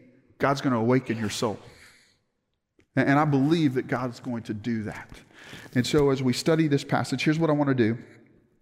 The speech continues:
I wanna teach through the passage, and then I wanna look at a few application points from this morning's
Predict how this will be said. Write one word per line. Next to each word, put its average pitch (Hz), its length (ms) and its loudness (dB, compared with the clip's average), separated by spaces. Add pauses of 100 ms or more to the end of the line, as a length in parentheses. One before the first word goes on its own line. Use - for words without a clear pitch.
(120)
I 131 60 0
wanna 139 240 4
teach - 460 0
through 185 100 -4
the 180 100 -4
passage, 156 520 0
and 139 120 2
then 147 120 4
I - 20 4
wanna 165 220 0
look 143 200 0
at 139 120 4
a 123 40 2
few 151 360 -4
application 123 680 0
points 110 420 -6 (360)
from 135 440 -2
this 123 200 -4
morning's 104 500 -4